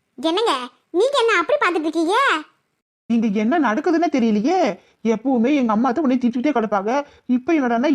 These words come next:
Speaker 2: எங்க அம்மா என்னைய திட்டுறாங்க, உனக்கு சப்போர்ட் பண்ணி பேசுறாங்க, ஒண்ணுமே புரியலையே.
Speaker 1: <laughs> இனிமேட்டு எல்லாம் அப்படிங்க. என் மாமியார் என் மனசை புரிஞ்சுக்கிட்டாங்க, மாறிட்டாங்க. இனிமேட்டு நாங்க ராசி ஆயிட்டோம்ல, இனிமே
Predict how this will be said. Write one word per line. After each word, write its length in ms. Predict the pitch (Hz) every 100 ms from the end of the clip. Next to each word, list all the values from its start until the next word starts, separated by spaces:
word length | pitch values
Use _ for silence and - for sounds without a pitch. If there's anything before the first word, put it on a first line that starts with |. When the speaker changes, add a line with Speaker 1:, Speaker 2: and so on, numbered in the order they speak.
| 240
Speaker 2:
எங்க 140 | 233 240
அம்மா 120 | 311 247 220
என்னைய 160 | 269 311
திட்டுறாங்க, 380 | 277 254 240 320 240
உனக்கு 260 | 294 294
சப்போர்ட் 280 | 269 294 262
பண்ணி 160 | 247 233
பேசுறாங்க, 340 | 226 233 226 254 339 - - - 220
ஒண்ணுமே 300 | 262 330 320
புரியலையே. 580 | 277 277 269 233 240 359 247 156 _ _ _ _ _ _ -
Speaker 1:
<laughs> 1800 | 494 539 571 571 587 605 - 403 - - 480 494 539 - - - - 440
இனிமேட்டு 360 | 320 330 370 381
எல்லாம் 240 | 330 359 440
அப்படிங்க. 320 | 311 320 320 - _ -
என் 120 | 359 311
மாமியார் 400 | 277 311 285 403 392
என் 100 | 330
மனசை 220 | 320 392 349
புரிஞ்சுக்கிட்டாங்க, 460 | 349 349 370 339 294 - _ - 330
மாறிட்டாங்க. 520 | 311 453 427 339 302 - _ _ 330
இனிமேட்டு 400 | 320 311 370 370
நாங்க 140 | 339 403
ராசி 200 | 349 440
ஆயிட்டோம்ல, 340 | 403 392 415 359 262 - _ 359
இனிமே 220 | 359